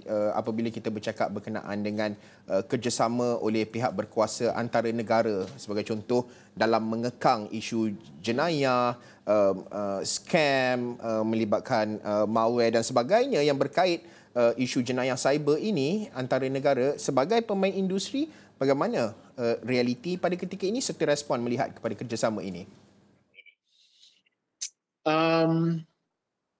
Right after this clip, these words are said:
Speaker 2: saya mengharapkan M O U ini, um, membuka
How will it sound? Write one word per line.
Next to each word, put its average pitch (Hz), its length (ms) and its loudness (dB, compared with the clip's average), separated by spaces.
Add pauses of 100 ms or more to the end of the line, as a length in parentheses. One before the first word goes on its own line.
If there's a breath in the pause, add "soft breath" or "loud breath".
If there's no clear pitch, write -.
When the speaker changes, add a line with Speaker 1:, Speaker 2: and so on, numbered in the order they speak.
(800)
Speaker 2:
saya 180 400 4
mengharapkan 190 880 0
M 151 160 0
O 160 160 2
U 180 240 2
ini, 185 720 0
um, 135 800 -4 (1040)
membuka 160 560 0